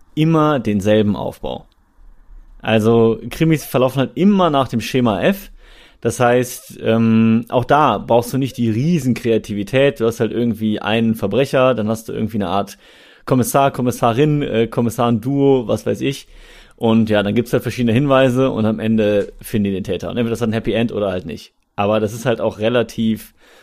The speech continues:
simpel gemacht. Es hat eine relativ klare Spannungsstruktur. Und deswegen glaube ich, ist es ein relativ einfaches Genre.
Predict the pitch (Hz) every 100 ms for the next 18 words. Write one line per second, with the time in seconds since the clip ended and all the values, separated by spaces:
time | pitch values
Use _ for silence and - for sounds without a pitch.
0 | _ _ - 110 156 139 123 120 143 -
1 | - 120 117 107 - - - - - -
2 | 117 117 135 120 - 120 120 113 - 127
3 | 139 - - 123 - 127 127 127 - _
4 | _ _ _ _ - 110 107 107 - 107
5 | 123 113 120 139 143 131 - 135 123 117
6 | - - - _ - 117 127 123 131 117
7 | 117 110 117 151 165 175